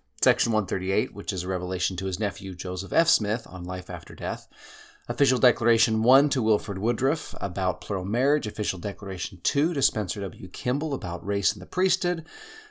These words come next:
Uh, the Proclamation of the World on the Family to President Hinckley.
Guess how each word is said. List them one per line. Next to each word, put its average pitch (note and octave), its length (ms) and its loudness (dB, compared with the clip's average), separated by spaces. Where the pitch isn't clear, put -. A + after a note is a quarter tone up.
Uh, A2 420 6
the A#2 200 4
Proclamation B2+ 580 6
of A#2 60 -2
the A2+ 40 0
World B2+ 140 4
on A#2 100 2
the G2 80 -2
Family C#3+ 640 2
to A2 300 -2
President G#2+ 480 -2
Hinckley. D3 580 -2